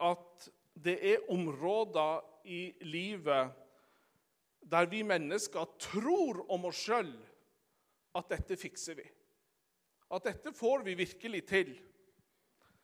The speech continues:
selv om vi egentlig ikke gjør det. Vi lurer oss og narrer oss selv til å tro at det her har jeg grep om, det her,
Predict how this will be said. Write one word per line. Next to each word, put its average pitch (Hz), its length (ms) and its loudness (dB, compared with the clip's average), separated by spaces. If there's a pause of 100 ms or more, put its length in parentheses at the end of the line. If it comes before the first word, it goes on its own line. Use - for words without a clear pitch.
selv 240 540 0 (140)
om 151 160 -8
vi 151 140 -4 (100)
egentlig 156 720 -4
ikke 151 240 -14
gjør 123 300 -6
det. - 80 -20 (1000)
Vi 226 160 0
lurer 262 640 2
oss 254 120 0
og 240 120 4
narrer 240 460 2
oss - 180 -4
selv 175 260 2 (400)
til 190 160 -2
å 185 80 -2
tro 202 280 -8 (180)
at - 320 -10 (360)
det 156 120 -4
her 185 320 0
har 156 180 0
jeg 147 120 -6
grep 156 420 -2
om, 110 180 -10
det 160 140 -4
her, 185 200 4